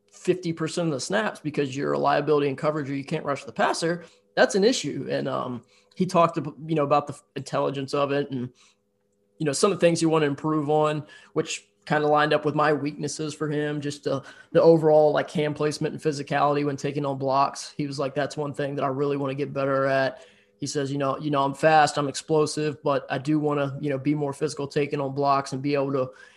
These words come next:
you know, disengage off of blocks when I do get manned up on." And, and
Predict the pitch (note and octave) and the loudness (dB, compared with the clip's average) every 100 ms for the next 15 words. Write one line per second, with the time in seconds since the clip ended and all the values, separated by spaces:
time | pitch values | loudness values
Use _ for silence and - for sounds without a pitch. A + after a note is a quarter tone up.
0 | _ D#3 C#3+ C3+ D#3+ D3+ D3+ D3 C#3+ C#3 | _ -2 -2 2 0 0 -2 0 0 0
1 | C3+ C3+ C#3+ C3 C3 - C3+ C3+ C3+ C#3 | -2 -4 0 0 0 -2 -4 -2 -2 -2
2 | A#2 C3+ C3+ C3+ C3+ C3 B2 C3+ B2+ C3 | -2 -2 -2 -2 -4 -2 -2 -2 -4 -6
3 | C#3 B2 | -6 -8